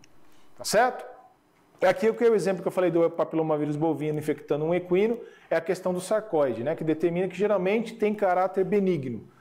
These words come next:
Basta a remoção daquela massa formada ali que o animal não volta a ter ou não tem problema, tá?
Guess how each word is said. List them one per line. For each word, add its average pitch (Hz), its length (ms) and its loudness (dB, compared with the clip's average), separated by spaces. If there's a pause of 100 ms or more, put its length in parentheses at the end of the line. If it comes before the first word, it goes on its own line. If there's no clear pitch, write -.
(260)
Basta 185 320 2
a 190 40 0
remoção 190 560 0
daquela 175 320 0
massa 185 300 0
formada 165 500 0
ali 165 180 0
que 175 140 -4
o 196 40 4
animal 175 360 2
não 175 160 0
volta 160 340 0
a 127 40 -6
ter 139 260 0
ou 120 120 0
não 135 200 -6
tem 139 200 -4
problema, 131 360 -6 (340)
tá? 214 400 -2